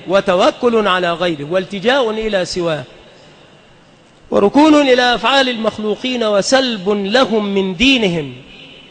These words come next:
فهل قدر الشيطان على مثل هذه الحيل إلا بوساطة أخيه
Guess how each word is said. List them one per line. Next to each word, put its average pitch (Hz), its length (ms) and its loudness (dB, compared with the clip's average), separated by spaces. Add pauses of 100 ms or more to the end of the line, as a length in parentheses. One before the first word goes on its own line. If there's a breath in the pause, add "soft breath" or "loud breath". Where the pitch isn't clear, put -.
(460)
فهل 165 200 -2
قدر 208 340 2
الشيطان 180 600 -2
على 156 340 -4
مثل 196 300 -2
هذه 165 520 -2
الحيل 170 420 -2
إلا 165 580 -2 (120)
بوساطة 160 720 -2
أخيه 202 540 -2